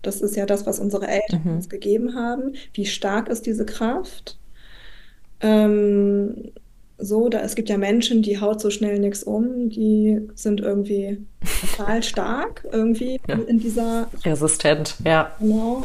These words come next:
Speaker 1: ähm, es hat auch, ja, viel mit, also Mut und Willenskraft zu tun.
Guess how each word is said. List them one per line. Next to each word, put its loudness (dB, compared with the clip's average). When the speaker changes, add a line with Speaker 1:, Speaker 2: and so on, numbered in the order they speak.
Speaker 1:
ähm, 2
es -2
hat -2
auch, 0
ja, 4
viel 0
mit, 2
also 0
Mut 2
und 0
Willenskraft 2
zu -6
tun. -6